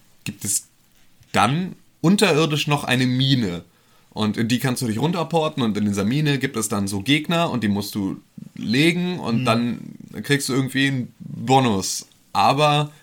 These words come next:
Speaker 1: ich hab noch nicht so ganz verstanden, wann muss man in die Mine und wie muss man dann auf welchen Gegner, weil da sind auch zwei und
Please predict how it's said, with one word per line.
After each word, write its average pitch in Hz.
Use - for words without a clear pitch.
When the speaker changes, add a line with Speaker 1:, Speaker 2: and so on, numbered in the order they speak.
Speaker 1:
ich 143
hab 170
noch 160
nicht 160
so 170
ganz 147
verstanden, 147
wann 131
muss 143
man 135
in 135
die 123
Mine 175
und 117
wie 147
muss 147
man 120
dann 139
auf -
welchen 135
Gegner, 170
weil 135
da 131
sind 123
auch -
zwei 156
und 127